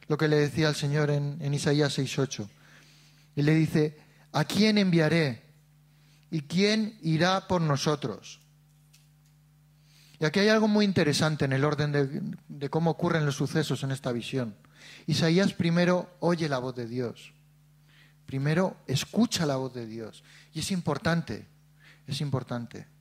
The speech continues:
Un gran error que a veces cometemos es que no estamos escuchando la voz de Dios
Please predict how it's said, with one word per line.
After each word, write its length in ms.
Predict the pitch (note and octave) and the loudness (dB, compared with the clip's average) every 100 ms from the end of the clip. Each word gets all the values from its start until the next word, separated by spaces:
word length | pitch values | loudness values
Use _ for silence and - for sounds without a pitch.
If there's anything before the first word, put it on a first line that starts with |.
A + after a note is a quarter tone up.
| _ _ _ _ _ _ _ - - | _ _ _ _ _ _ _ -20 -6
Un 160 | E3 | -2
gran 220 | F3 G#3 G3+ | 2 4 4
error 260 | F3+ G3 | 2 2
que 60 | F#3+ | 2
a 40 | |
veces 240 | F#3 F#3 - | 2 0 0
cometemos 680 | F3+ E3+ F#3 F#3 G#3 G3+ - - _ _ _ | 2 2 2 2 2 0 -10 -20 _ _ _
es 160 | E3+ - | -6 -2
que 320 | G#3 G#3+ - - _ _ | 0 0 -4 -16 _ _
no 160 | D#3 G3+ | 0 2
estamos 380 | - A#3 A3+ G3+ | 2 2 2 0
escuchando 500 | - F#3 F#3 F#3+ F#3 | -2 -2 0 2 2
la 100 | E3+ | 2
voz 140 | F3 | 2
de 120 | E3+ | 2
Dios 340 | D#3+ F3 G#3 | 2 2 0